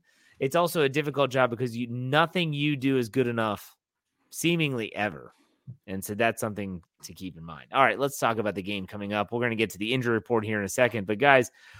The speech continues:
what is it going to take? I'm not doing predictions. What's it gonna take for the Steelers to break their curse in Philadelphia? Uh, Brian mentioned it at the opening of the show. It's been since nineteen sixty-five that the Steelers have won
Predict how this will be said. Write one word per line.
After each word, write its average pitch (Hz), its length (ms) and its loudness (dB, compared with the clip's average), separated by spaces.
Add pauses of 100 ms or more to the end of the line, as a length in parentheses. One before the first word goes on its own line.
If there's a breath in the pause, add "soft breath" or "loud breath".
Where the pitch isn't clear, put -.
(160 soft breath)
what 226 280 6
is 240 140 2
it 180 100 6
going 143 300 2
to 117 100 2
take? 95 420 -2 (560)
I'm 107 140 -8
not 175 220 2
doing 185 180 0
predictions. 123 500 2
What's 117 240 4
it 240 120 4
gonna 208 180 6
take 98 460 0 (420 soft breath)
for 139 80 2
the 123 80 0
Steelers 160 420 4
to 147 80 -2
break 127 280 4
their 117 120 4
curse 110 360 -2
in 95 80 -8
Philadelphia? 92 600 0
Uh, 104 40 2
Brian 170 340 4
mentioned 143 340 0
it 120 120 4
at 110 100 2
the 117 140 4
opening 113 280 2
of 107 60 0
the 101 80 0
show. 107 280 2
It's 104 120 -2
been 107 160 -6
since - 260 -10
nineteen 151 520 -2
sixty-five 113 960 0 (380 soft breath)
that 113 120 2
the 104 60 -4
Steelers 127 420 0
have 95 200 -4
won 101 520 0